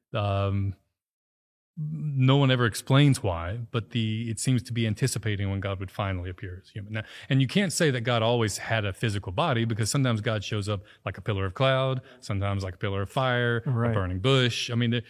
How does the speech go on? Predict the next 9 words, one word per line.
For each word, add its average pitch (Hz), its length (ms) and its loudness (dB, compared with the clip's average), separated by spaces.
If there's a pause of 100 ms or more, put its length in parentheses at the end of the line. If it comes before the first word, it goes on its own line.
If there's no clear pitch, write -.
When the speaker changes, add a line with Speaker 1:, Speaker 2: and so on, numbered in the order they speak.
Speaker 2:
Right. 123 280 0
Speaker 1:
a 107 60 -2
smoldering 117 540 0
pot, 113 440 -4
right? 120 280 0
There's 123 160 2
all 143 160 4
Speaker 2:
Yeah. 127 80 6
Speaker 1:
these 131 220 2